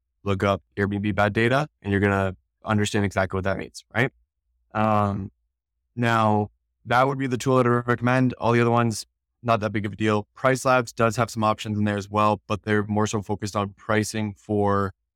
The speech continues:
your property rather than purchasing a property, right? So it's, like, two different, two different reasons. So the best data for pricing your property is gonna be Price Labs. The best data right now for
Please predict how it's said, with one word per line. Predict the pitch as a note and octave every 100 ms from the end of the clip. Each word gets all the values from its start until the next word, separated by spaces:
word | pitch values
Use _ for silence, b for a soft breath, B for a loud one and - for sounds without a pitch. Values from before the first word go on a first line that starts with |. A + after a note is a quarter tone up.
| _ _ _
your | G#2+
property | G#2+ B2+ F3 F#3
rather | C3 A#2 A#2
than | A2 G#2+ G2+
purchasing | - B2+ A2 - G#2
a | F#2
property, | E2+ E2 D#2 - _
right? | A2 C3+
So | -
it's, | A2+
like, | A2 G#2 -
two | -
different, | B2 A2 A#2 G#2+ -
two | B2+
different | A2+ G#2+ G#2
reasons. | G#2 F#2+ F2
So | - G#2 G2+ - _ _ _ _ _ _
the | B2+
best | C3+ C3+
data | - B2+ A#2+
for | - A2+ A2 G#2+ - -
pricing | A2 A2
your | G2+
property | A#2+ A#2+ B2
is | A#2+ G#2
gonna | G#2+
be | G2+
Price | G2 A#2 G#2+
Labs. | A2 G#2+ -
The |
best | F#2 G#2 -
data | G#2 G2+
right | G2+
now | G2 G2+ G2
for | - G2 G2 F#2+